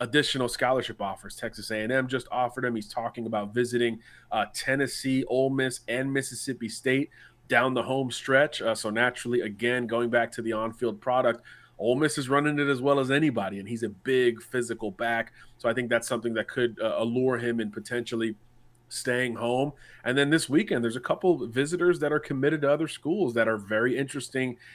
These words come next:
and then geographically close to Oxford. Dakari Nelson is a safety from Selma, Alabama, currently committed to Penn State. Um, there's been a lot of pull since that point for him to stay closer to home in S E C country.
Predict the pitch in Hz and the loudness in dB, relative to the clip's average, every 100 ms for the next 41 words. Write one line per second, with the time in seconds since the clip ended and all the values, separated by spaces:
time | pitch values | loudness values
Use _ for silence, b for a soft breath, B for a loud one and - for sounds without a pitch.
0 | B 127 123 123 113 127 104 127 143 147 | B 0 2 2 2 0 2 2 2 -2
1 | - 113 - - 147 135 - - b b | -2 -2 -4 0 2 2 -2 -8 b b
2 | _ - - 117 151 - - 95 - 110 | _ -6 0 0 0 -2 -10 -10 -8 -8
3 | - 127 127 117 123 131 - 120 107 104 | 0 4 4 4 0 0 -2 -2 -4 -6
4 | - 127 - 117 110 101 - 127 127 127 | -2 -2 -2 -8 -8 -8 2 2 4 2
5 | 120 b b b 117 117 117 104 120 139 | 0 b b b 0 2 2 2 2 2
6 | 135 - 139 143 143 - 123 123 120 113 | 0 2 2 2 0 -2 -4 -2 -2 -4
7 | - 113 104 101 - 147 147 139 B B | -6 -6 -6 -8 0 4 4 0 B B
8 | - 101 107 113 120 101 104 127 135 - | -12 -6 -4 -2 -2 -2 2 2 0 -2
9 | 143 143 131 - 135 - 135 123 - 139 | 2 2 2 -2 -6 -4 -4 -4 -4 -4
10 | 135 131 101 123 117 107 - 131 123 123 | -4 -6 -8 -6 -6 -8 -4 0 2 2
11 | B B - 151 143 - 120 110 135 131 | B B -2 2 2 2 0 2 0 2
12 | 123 117 110 - 104 104 160 156 - 143 | 0 0 -4 -4 -8 -4 -2 -2 0 -2
13 | - 151 | 2 0